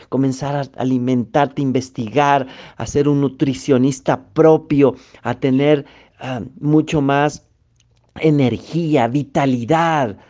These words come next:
a, a fortalecer tus músculos, a sentirte cada vez más joven en la salud.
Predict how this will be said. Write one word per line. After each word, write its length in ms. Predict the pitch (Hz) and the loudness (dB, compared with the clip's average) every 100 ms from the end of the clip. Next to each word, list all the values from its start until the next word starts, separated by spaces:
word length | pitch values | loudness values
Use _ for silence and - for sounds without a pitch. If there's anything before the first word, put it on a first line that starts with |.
| _ - _ _ | _ -20 _ _
a, 200 | - 120 | -14 -14
a 180 | - - | -8 -6
fortalecer 640 | 156 147 - 151 143 165 | 0 2 2 2 2 -2
tus 280 | 143 160 135 | 2 2 2
músculos, 1000 | 135 151 208 185 - 151 139 131 117 - - - - | 4 6 6 4 -2 0 4 4 2 -2 -20 -20 -16
a 80 | 123 | -10
sentirte 600 | 160 156 196 175 190 190 | -6 -2 -2 0 -2 0
cada 280 | 202 196 | -2 -2
vez 380 | 165 202 208 185 - - 120 | 2 6 6 4 -10 -16 -2
más 340 | 156 233 - | 2 2 0
joven 880 | - - 226 233 196 170 131 101 95 - - - - - - - - - - - - - - | -8 2 4 6 6 4 4 0 -8 -20 -20 -20 -20 -20 -20 -20 -20 -20 -20 -20 -20 -18 -2
en 160 | 156 | 2
la 100 | 165 | 2
salud. 640 | - 156 175 254 254 156 | 0 0 4 4 4 2